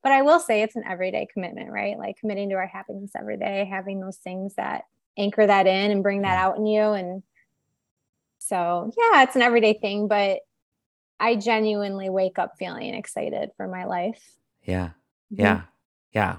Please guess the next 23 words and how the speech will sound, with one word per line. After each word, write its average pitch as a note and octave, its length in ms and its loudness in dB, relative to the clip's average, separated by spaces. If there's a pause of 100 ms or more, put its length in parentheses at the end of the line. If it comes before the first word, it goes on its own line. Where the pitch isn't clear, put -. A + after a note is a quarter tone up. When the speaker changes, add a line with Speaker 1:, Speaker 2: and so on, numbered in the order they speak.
(100)
Speaker 2:
Well, A2 400 6
as F2 160 0
I F2 60 -2
say, B2+ 200 -2
I - 120 -6
mean, E2+ 260 0
on, F2 260 -2
on F2 140 -4
the D#2+ 80 -2
public E2+ 320 -2
sphere, F2 320 0
as E2+ 140 -2
far F2 180 2
as E2+ 140 0
I F#2 220 4
see F#2 380 0
on F#2+ 200 -2
Instagram, G2 600 2
as G2 160 2
much G2 220 2
as F#2+ 140 2
we've G2+ 180 4
had G2 140 4